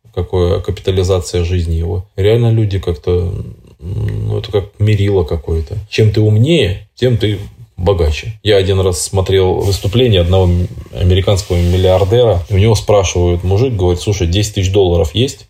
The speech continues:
Куда вложить?» Он говорит, «Если ты спрашиваешь, если у тебя есть десять тысяч долларов, и ты не знаешь, куда их вложить,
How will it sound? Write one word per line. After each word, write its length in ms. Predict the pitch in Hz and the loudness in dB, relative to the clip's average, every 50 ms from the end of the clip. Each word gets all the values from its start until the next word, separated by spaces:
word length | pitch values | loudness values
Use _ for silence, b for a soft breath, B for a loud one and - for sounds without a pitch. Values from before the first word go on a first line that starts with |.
| _ - | _ -10
Куда 260 | - - 101 107 104 | -4 -2 0 2 2
вложить?» 480 | 95 92 87 85 85 85 85 82 - - | 2 2 2 2 2 2 0 -2 -2 0
Он 160 | 98 104 107 | 0 0 2
говорит, 320 | 101 101 95 87 85 - - | 2 2 2 2 0 -4 -6
«Если 400 | 87 87 110 135 131 - 117 110 | -4 -2 0 0 0 0 0 2
ты 200 | 104 98 113 107 | 2 2 2 2
спрашиваешь, 720 | 104 - - 113 110 - 87 - - 90 85 87 80 - | 0 0 0 0 0 0 0 0 0 0 0 0 0 0
если 200 | 98 92 - - | -2 -4 -2 -2
у 40 | 101 | -2
тебя 160 | 92 101 98 | 0 0 0
есть 260 | 95 98 98 90 82 | 2 2 0 0 0
десять 260 | 87 104 98 90 - - | 0 0 -2 -2 -4 -4
тысяч 200 | 95 90 87 87 | -2 -2 0 2
долларов, 500 | 104 117 127 113 92 82 87 82 - - _ - | 2 2 4 4 2 2 0 0 -4 -8 _ -12
и 60 | 87 | -10
ты 120 | 82 - 98 | -4 -2 0
не 160 | 104 113 117 | 2 4 4
знаешь, 380 | 107 107 110 98 90 87 80 | 4 4 2 2 2 0 -2
куда 320 | - - 95 90 - - - | -4 -4 -2 0 2 2 2
их 120 | - - | 0 0
вложить, 480 | 95 92 95 98 104 156 185 - - | 0 2 2 2 2 2 -2 -2 -4